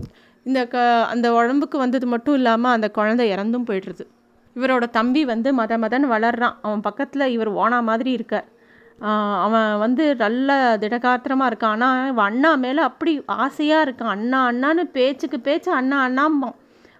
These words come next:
அவனால வந்து அவ அண்ணாவை விட்டுட்டு இருக்கவே முடியாது. ஆ, ஆனா இவருக்கும் வந்து அந்த க-, தம்பி மேல ஆசை, பக்ஷம் எல்லாம் இருந்தா கூட ஒரு பொறாமையும் ஓரமா இருக்கு அப்படின்னு தோன்றது. இருக்கலாம். ஏன்னா அவன் பார்க்க அவ்வளோ நன்னா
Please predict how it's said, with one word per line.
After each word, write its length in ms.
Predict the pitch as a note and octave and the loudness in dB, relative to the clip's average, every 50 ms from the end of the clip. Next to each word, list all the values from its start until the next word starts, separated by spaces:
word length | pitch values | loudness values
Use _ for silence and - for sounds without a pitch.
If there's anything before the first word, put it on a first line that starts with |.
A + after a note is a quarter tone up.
| _ _ - | _ _ -6
அவனால 400 | A3+ A3+ A#3 A#3 B3 C#4 E4 D4+ | -4 -2 0 0 2 2 0 0
வந்து 300 | C#4 C4+ C4 C4 D4 C#4+ | 0 0 0 0 2 2
அவ 240 | C#4 B3+ A#3 G#3+ A3 | 2 2 0 0 0
அண்ணாவை 320 | A#3 B3+ C4 C4+ B3+ A#3 | 0 0 2 2 0 -2
விட்டுட்டு 300 | A#3 A#3 D#4+ C4+ - E4+ | -4 -4 -4 -2 -2 -2
இருக்கவே 440 | B3+ B3 A#3+ - C#4 C4+ D4 D#4 D#4+ | -2 -2 -4 -6 -4 -2 -2 0 0
முடியாது. 580 | E4 D4 B3 C4 B3 B3 A#3+ A#3 G3 G#3 - - - _ _ _ _ _ _ _ _ _ - | 0 0 0 0 0 0 0 0 0 -2 -8 -10 -14 _ _ _ _ _ _ _ _ _ -4
ஆ, 640 | A#3 A#3+ A#3+ A#3 A#3 A#3 A3+ A3+ A3 G#3+ G#3 G3 - - _ - | -2 0 2 2 2 2 2 2 2 0 0 -2 -6 -10 _ -4
ஆனா 280 | - A3 B3 D4 E4 | -2 0 2 2 2
இவருக்கும் 480 | F4 D#4 B3+ C#4+ F4 F4+ F4+ F#4+ F#4+ F4 | 2 0 0 0 -2 -2 0 0 0 2
வந்து 240 | D4 C#4 C#4 C4+ D#4+ | 0 0 0 2 2
அந்த 280 | D#4+ C#4+ C4 B3+ A#3+ | 2 2 2 0 -2
க-, 100 | A#3+ B3+ | -2 -4
தம்பி 300 | - A#3+ B3 C4 C#4 D4+ | -2 -2 0 2 2 2
மேல 220 | C4 C#4 C#4 D4+ D4+ | 2 2 2 4 4
ஆசை, 380 | B3+ A#3 B3 B3+ B3+ - C#4 | 4 4 2 2 0 -2 -2
பக்ஷம் 420 | C#4 B3+ B3 A#3 - - D4 C#4+ C#4 | -2 -2 -4 -4 -6 -4 -4 -2 -2
எல்லாம் 240 | A#3+ B3 C4 C#4 | -2 0 0 0
இருந்தா 380 | C4 A#3+ B3 B3+ C#4 C4 C#4+ C4+ | 0 0 0 -2 0 0 0 0
கூட 460 | C4 - B3+ C4 C#4 D4 C4+ B3+ C4 | -2 -4 -4 -2 0 0 2 2 0
ஒரு 180 | C#4 C#4 D#4 - | 0 -2 -2 -2
பொறாமையும் 580 | - C#4 C#4 D4 D4+ D4 C#4+ D4+ D4+ D#4+ D4+ | -2 0 2 2 2 2 2 2 0 0 2
ஓரமா 320 | B3+ A#3+ B3+ C4 C4+ C#4 D4+ | 2 2 2 0 0 0 0
இருக்கு 680 | D4 A#3+ B3+ C4+ C#4 C4+ - - D4+ D4 C4 - - _ _ _ _ _ _ _ - | 0 0 0 -2 -4 -4 -6 -6 -6 -6 -6 -8 -14 _ _ _ _ _ _ _ -10
அப்படின்னு 360 | A3+ A3 C#4 D4 C#4+ D#4 F4 - - | -6 -2 0 0 2 2 0 0 0
தோன்றது. 460 | D4 C#4 D4 D4+ D#4+ E4 A#3+ A3+ - - _ | 0 0 2 2 0 -2 -2 -4 -6 -8 _
இருக்கலாம். 520 | - G#3+ C4 A#3+ - - C#4+ C#4+ B3+ - | -8 -8 -8 -6 -4 -2 0 0 -2 -2
ஏன்னா 120 | F#3+ G#3+ A#3 | -4 -4 -2
அவன் 260 | C#4 D4 C4+ A#3+ A#3 | 0 0 0 -2 -2
பார்க்க 340 | - G#3+ A3 A#3+ A#3+ - C4+ | -2 -2 -2 -2 -2 -2 -4
அவ்வளோ 240 | A#3 A3 A#3 A#3+ A3+ | -2 -2 -2 -2 -4
நன்னா 240 | G#3+ G3+ A3+ B3+ | -4 -2 -2 -2